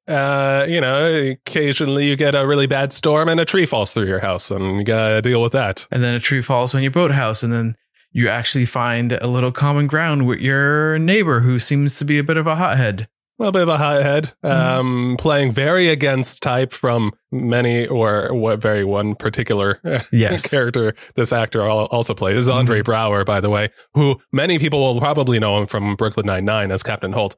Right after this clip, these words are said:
Speaker 2: Captain
Speaker 1: But no,
Speaker 2: Holt.
Speaker 1: in, in this film, as this character, I think still a, a pretty,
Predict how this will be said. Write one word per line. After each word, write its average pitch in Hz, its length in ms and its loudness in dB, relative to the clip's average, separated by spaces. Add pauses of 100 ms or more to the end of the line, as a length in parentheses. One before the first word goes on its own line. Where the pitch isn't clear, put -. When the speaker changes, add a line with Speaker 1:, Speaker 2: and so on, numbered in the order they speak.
(140)
Speaker 2:
Captain 117 400 -2
Speaker 1:
But 233 80 2
no, 147 160 2
Speaker 2:
Holt. 143 260 -4 (120)
Speaker 1:
in, 196 180 2
in 196 580 0 (400)
this 170 260 2
film, 107 440 -2
as 117 140 0
this 135 200 2
character, 117 640 0 (220)
I 165 120 0
think 190 260 0
still 392 440 0
a, 349 220 2
a 262 140 0
pretty, 240 800 0